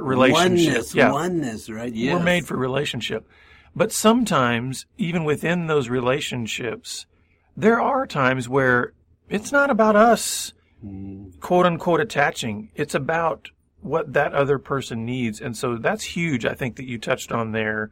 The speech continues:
Speaker 2: about sometimes we need to ha-, we need to have an, an attitude of sacrifice and service to our spouse, to our friends, to our neighbors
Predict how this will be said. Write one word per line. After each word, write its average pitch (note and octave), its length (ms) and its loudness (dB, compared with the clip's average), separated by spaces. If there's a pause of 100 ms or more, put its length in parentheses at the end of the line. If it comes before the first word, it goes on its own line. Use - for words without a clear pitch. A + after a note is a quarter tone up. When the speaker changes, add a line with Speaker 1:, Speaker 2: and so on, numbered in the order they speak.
(520)
Speaker 2:
about A2+ 540 2 (1080)
sometimes G#3+ 440 0
we F3 160 -2
need E3+ 180 -2
to C#3+ 100 0
ha-, C#3 300 -2
we E3 380 -6
need G3 200 4
to F3 80 0
have B2+ 240 2
an, A#2+ 200 -2 (100)
an A2+ 220 -2
attitude B2+ 520 -2
of G#2+ 160 0
sacrifice C#3 800 -4
and A#2+ 180 -8
service A#2 640 -4 (480)
to C3 160 0
our A2 100 2
spouse, C#3 520 -2
to - 120 -8
our A2 120 -2
friends, B2+ 520 -4
to - 80 -8
our A2 120 -4
neighbors A#2 680 -2